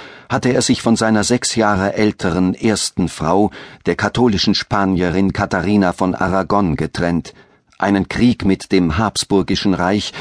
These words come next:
und Spanien riskiert und am Ende die Spaltung der englischen Kirche von der Kirche in Rom mit blutiger Konsequenz betrieben.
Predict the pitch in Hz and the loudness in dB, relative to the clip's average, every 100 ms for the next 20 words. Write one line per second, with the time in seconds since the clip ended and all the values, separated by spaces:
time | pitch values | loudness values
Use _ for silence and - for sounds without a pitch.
0 | - - 90 - 120 117 92 85 85 85 | -8 -2 -2 -2 0 0 0 0 0 -2
1 | 92 - 117 120 - - - - - - | -4 -2 0 0 0 -14 -20 -20 -8 -2
2 | 113 101 107 113 120 113 110 95 - - | 0 2 0 2 4 6 4 2 -4 -20
3 | - 92 - 110 117 - 107 98 82 82 | -4 -2 0 0 -2 0 2 2 0 -2
4 | 101 95 90 78 73 - 107 90 - 87 | 0 0 0 -2 -4 -2 0 0 0 -2
5 | 76 - - - 104 101 95 - 117 90 | -2 -10 -20 -4 -2 0 -2 0 0 0
6 | - 92 110 113 104 104 92 64 - _ | 0 -2 2 2 2 2 2 0 -6 _
7 | _ 73 - - 80 73 - 80 71 - | _ -4 -4 -4 -2 -2 -2 -4 -4 -2
8 | 80 67 76 - 76 65 - 80 76 82 | -4 -2 -6 -4 -4 -2 -4 -6 -4 -4
9 | 78 69 | -2 -4